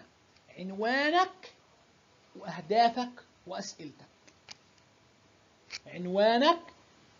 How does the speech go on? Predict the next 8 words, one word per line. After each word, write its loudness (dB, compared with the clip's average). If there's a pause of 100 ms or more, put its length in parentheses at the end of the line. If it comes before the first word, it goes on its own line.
وأهدافك -6
وأسئلتك. -12 (800)
ببساطة 0
شديدة -8
جدًا -12 (580)
بقدر 8
أقول -4
لك -20